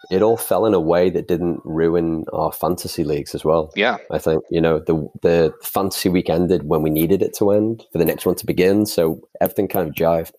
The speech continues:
Speaker 2: It made it a little weird for some of those weeks when we have Tuesday games and then you're trying to do Wednesday waivers. So it made things a little tough for some of those leagues. But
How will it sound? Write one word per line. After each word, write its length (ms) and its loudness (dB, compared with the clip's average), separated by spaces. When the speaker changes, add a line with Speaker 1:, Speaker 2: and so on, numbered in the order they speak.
Speaker 2:
It 160 0
made 240 2
it 100 2
a 60 4
little 340 2
weird 320 -6
for 180 -8
some 200 -6
of 80 -6
those 180 -4
weeks 260 -10
when 120 -10
we 80 -4
have 180 -2
Tuesday 420 -2
games 520 -4
and 100 -6
then 180 -4
you're 120 -10
trying 260 -2
to 60 -2
do 180 -6
Wednesday 380 -4
waivers. 480 2
So 120 0
it 160 2
made 200 2
things 260 -2
a 60 2
little 180 2
tough 260 0
for 240 -6
some 200 -2
of 40 2
those 220 2
leagues. 320 0
But 320 -8